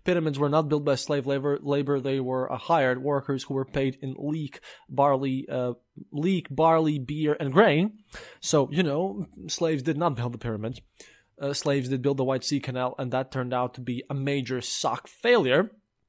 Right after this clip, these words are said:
This completion of the canal within this time frame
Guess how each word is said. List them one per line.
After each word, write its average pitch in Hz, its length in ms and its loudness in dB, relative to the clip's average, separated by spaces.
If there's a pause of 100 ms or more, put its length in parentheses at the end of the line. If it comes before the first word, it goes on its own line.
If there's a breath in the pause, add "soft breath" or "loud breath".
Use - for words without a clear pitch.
(600)
This 165 260 2
completion 190 540 4
of 143 120 2
the 143 40 0
canal 156 540 2 (380 loud breath)
within 202 220 6
this 185 140 0
time 226 240 4
frame 147 360 -2